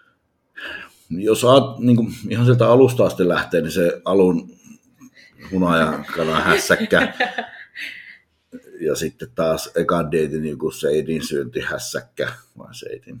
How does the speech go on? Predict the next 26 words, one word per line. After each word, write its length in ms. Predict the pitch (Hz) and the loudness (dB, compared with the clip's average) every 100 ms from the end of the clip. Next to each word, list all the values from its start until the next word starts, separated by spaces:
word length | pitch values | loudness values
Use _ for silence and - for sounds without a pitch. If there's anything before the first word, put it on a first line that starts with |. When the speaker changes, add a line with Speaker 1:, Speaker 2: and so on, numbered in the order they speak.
| _ | _
Speaker 2:
miten 240 | - - - | -20 -18 -18
se 60 | - | -18
nyt 80 | - | -16
ikinä 200 | 67 65 | -14 -12
sanotaankaan. 600 | 69 69 - 69 233 - | -10 -10 -6 -4 -4 -4
Speaker 1:
Mm-hmm. 680 | 302 - - - - _ 214 - - | -8 -16 -18 -20 -20 _ -20 -18 -10
Speaker 2:
Niin, 240 | 78 69 | -8 -6
niin 280 | 71 71 67 _ _ _ _ _ | -8 -10 -14 _ _ _ _ _
tavallaan 540 | 82 76 78 78 76 - _ _ _ _ _ _ _ _ _ _ _ | -6 -2 -2 -2 -6 -10 _ _ _ _ _ _ _ _ _ _ _
nyt 260 | 90 92 - | -6 -2 6
se 60 | |
on 100 | 113 104 | 6 6
ehkä 160 | - | 2
muuttunut 400 | 110 117 - 95 | 4 4 2 0
just 120 | 90 - | 0 2
semmoiseksi, 400 | 95 92 87 - | 2 2 -2 -6
että 120 | 95 | -2
mä 160 | 87 90 | 0 2
voisin 360 | 110 104 90 | 4 4 2
syödä 320 | 80 85 78 69 | -2 0 0 -2
vaikka 240 | 67 - | -8 -10
samaa 300 | 67 64 58 | -10 -8 -8
ruokaa 340 | 58 64 - 60 | -8 -10 -12 -14
koko 280 | - - - | -16 -12 -10
ajan, 180 | 62 | -10
mä 140 | 123 | -10